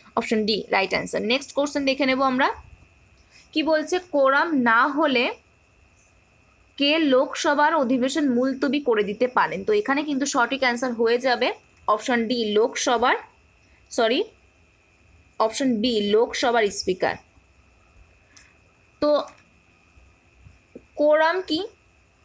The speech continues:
লোকসভার মোট সদস্যের একের দশমাংশ হচ্ছে কোরাম। তো এই যে কোরামের অভাবে অধ্যক্ষ বা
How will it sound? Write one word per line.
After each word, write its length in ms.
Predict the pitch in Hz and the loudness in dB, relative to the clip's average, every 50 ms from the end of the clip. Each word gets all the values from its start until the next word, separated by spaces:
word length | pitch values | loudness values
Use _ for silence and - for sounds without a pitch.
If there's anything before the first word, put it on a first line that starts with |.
| _ _ _ _ _ _ _ _ _ _ _ _ _ - 247 | _ _ _ _ _ _ _ _ _ _ _ _ _ -4 0
লোকসভার 680 | 247 254 277 302 339 - - - - 349 285 349 370 | 0 2 2 0 0 -2 -4 -2 0 0 2 0 0
মোট 420 | 320 262 240 262 277 302 339 359 - | 0 0 0 2 2 2 0 -2 -4
সদস্যের 880 | - - 269 254 240 233 226 285 330 349 - - - 302 254 262 349 359 - - _ - | -6 -4 0 0 0 0 0 -2 -4 -4 -6 -4 -2 0 0 0 0 -2 -6 -8 _ 0
একের 420 | - 247 254 - 320 320 277 247 | 0 0 0 0 0 -2 0 0
দশমাংশ 580 | 240 240 240 240 285 269 277 285 285 294 294 320 | 0 0 0 -2 -4 -4 -4 -2 -4 -2 -2 -2
হচ্ছে 420 | 294 269 233 - - - 359 453 466 - _ - | 0 0 -2 -2 -4 -4 -4 -4 -6 -8 _ -2
কোরাম। 420 | 247 220 202 175 151 135 - - - _ _ _ _ _ _ _ - - - _ - | 0 2 2 2 0 -2 -4 -10 -18 _ _ _ _ _ _ _ -20 -20 -16 _ -2
তো 180 | 320 320 285 - - _ _ _ _ _ _ - - _ _ | -2 -2 -2 -4 -8 _ _ _ _ _ _ -20 -20 _ _
এই 300 | - 254 285 320 359 370 | 0 0 2 2 0 0
যে 260 | 320 320 359 359 392 381 - - _ _ _ _ _ _ _ _ _ _ _ _ _ _ _ _ _ _ _ _ _ _ _ _ _ _ - - _ _ | 0 0 -2 -2 -2 -4 -8 -16 _ _ _ _ _ _ _ _ _ _ _ _ _ _ _ _ _ _ _ _ _ _ _ _ _ _ -20 -20 _ _
কোরামের 640 | - 285 277 269 277 294 320 339 320 269 262 294 381 440 - _ _ _ _ _ - | 0 2 2 4 4 2 0 0 0 0 0 0 -2 -4 -8 _ _ _ _ _ 0
অভাবে 560 | - 233 247 247 285 320 349 262 262 269 349 440 - _ _ - - - - - _ | 2 2 4 4 4 2 2 2 2 0 0 -4 -8 _ _ -20 -20 -20 -20 -8 _
অধ্যক্ষ 520 | - 233 247 233 233 240 226 240 233 - 302 | 0 0 2 2 0 0 0 0 0 -2 -2
বা 200 | - 294 294 | 0 0 0